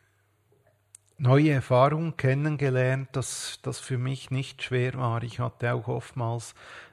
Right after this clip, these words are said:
äh, abends noch gearbeitet bei Leuten, die ich besser kannte.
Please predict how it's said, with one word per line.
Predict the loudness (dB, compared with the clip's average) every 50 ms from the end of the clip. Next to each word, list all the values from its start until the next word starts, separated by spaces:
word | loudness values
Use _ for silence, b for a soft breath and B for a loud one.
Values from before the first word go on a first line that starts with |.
| B -6
äh, | -4 -4 -4 -2 -4 -4 -4 -6 -8 -10 -12 -12 _
abends | -2 0 0 0 0 -2 -6 -6 -6 -6
noch | -6 -6 -6 -6 -8
gearbeitet | -10 -8 -6 -4 -4 -4 -6 -6 -4 -4 -4 -4 -6 -6 -8 -10 -10 -10 -8 -6
bei | -2 0 0 0 -2 -4 -10 -20 -20 _ _ _ _ _ _ _ _ _ _ _ _ _ -4
Leuten, | 0 0 0 0 -2 -4 -6 -6 -4
die | -4 -6 -6 -8
ich | -8 -10 -8
besser | -4 -4 -4 -4 -6 -8 -12
kannte. | -10 -8 -6 -6 -4 -4 -6 -8 -10 _ -6 -4 -4 -4